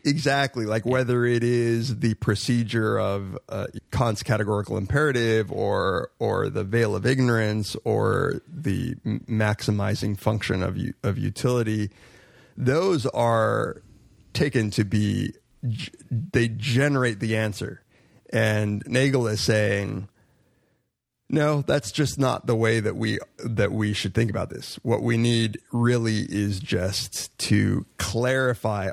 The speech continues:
Speaker 1: all of the values that are going into any given decision." And then that's when he goes to the practical wisdom part, which I think we really need to talk about because, I don't know, you could tell me.
Speaker 2: He-,
Speaker 1: This
Speaker 2: here,
Speaker 1: seems
Speaker 2: here's,
Speaker 1: more,
Speaker 2: can I, can I give
Speaker 1: yeah.
Speaker 2: an analogy?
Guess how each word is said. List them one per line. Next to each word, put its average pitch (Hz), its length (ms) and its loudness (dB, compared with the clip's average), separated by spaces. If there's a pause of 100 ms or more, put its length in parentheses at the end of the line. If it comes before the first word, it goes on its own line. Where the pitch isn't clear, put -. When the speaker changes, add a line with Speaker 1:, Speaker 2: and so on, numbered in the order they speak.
Speaker 1:
all 131 340 0
of 110 240 -2
the 107 120 2
values 98 800 -2
that 101 140 0
are 101 100 2
going 104 500 0
into 143 480 4
any 104 260 2
given 98 320 0
decision." 101 580 -2 (360)
And 135 160 2
then 151 200 2
that's 151 260 0
when 127 140 2
he 120 100 0
goes 110 260 0
to - 40 -8
the 113 100 0
practical 104 380 -4
wisdom 101 300 -4
part, - 180 -4
which 104 140 0
I 107 80 4
think 127 200 2
we 113 100 2
really 156 240 4
need 127 160 0
to - 60 -8
talk 113 140 0
about 104 180 -2
because, 107 280 -4 (140)
I 165 140 2
don't 139 160 0
know, 110 140 -2
you 127 180 0
could 127 140 0
tell 107 180 0
me. 110 280 0 (840)
Speaker 2:
He-, 131 200 0
Speaker 1:
This - 100 -6
Speaker 2:
here, 269 140 2
Speaker 1:
seems - 220 2
Speaker 2:
here's, 143 320 2
Speaker 1:
more, 135 200 2
Speaker 2:
can - 40 2
I, 208 140 2
can 190 220 -4
I 190 60 0
give 202 80 0
Speaker 1:
yeah. 208 80 0
Speaker 2:
an 196 80 -2
analogy? 165 520 -2